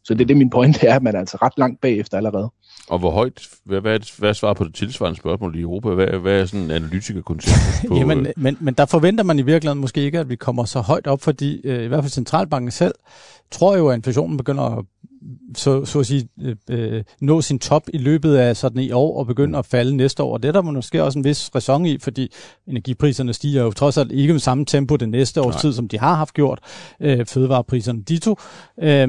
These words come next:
Speaker 3: men, men, så det er jo ikke nødvendigvis sådan, at vi står over for særlig høje renter i, i Europa, men det er dog et, et meget markant retningsskift.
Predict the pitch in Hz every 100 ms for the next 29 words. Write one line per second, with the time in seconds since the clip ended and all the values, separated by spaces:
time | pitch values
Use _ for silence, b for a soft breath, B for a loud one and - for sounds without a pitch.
0 | 135 156 139 120 - 143 123 110 139 117
1 | 123 175 208 185 175 - 170 175 147 127
2 | - 160 151 147 143 131 139 127 127 123
3 | 127 151 - 143 98 - 156 120 107 117
4 | 139 156 123 104 98 135 180 120 - 104
5 | - 113 147 - 120 131 135 117 113 156
6 | - 135 -